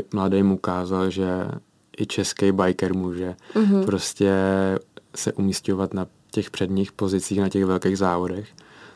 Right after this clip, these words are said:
Speaker 1: Takže to mě dávalo takovou velkou motivaci a, a abych na sobě makal. A pak, když přišly ty jeho olympijský medaile, tak jsem si řekl, že prostě bych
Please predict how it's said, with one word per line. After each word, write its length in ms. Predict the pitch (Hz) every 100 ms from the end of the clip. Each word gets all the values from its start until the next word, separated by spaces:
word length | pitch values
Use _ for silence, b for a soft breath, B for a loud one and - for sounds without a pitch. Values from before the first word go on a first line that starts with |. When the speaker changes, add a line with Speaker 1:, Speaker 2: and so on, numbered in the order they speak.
| b
Speaker 1:
Takže 240 | 101 101 101 _ _ _
to 120 | -
mě 180 | 101 101
dávalo 640 | 95 98 98 98 98 101 98
takovou 280 | 95 104
velkou 300 | 101 98 -
motivaci 840 | 104 90 - 98 98 - 104 101 101
a, 320 | 101 95 95 - B B B B B B B - 143
a 300 | 101 95 98 -
abych 260 | 98 98 98
na 100 | 95
sobě 260 | 101 101
makal. 680 | 98 90 - 98 101 101 - 104
A 880 | 101 95 92 92 92 92 92 98 117 147 - -
pak, 140 | 95
když 200 | 95 -
přišly 280 | - - 98
ty 120 | 95
jeho 520 | 92 98 98 95 95 98
olympijský 520 | 95 87 92 - 104
medaile, 480 | 92 95 92 98 95
tak 160 | 95 - B B B B
jsem 200 | - 98
si 160 | - 98
řekl, 180 | 95 95
že 120 | 95
prostě 340 | 98 85 101
bych 160 | 95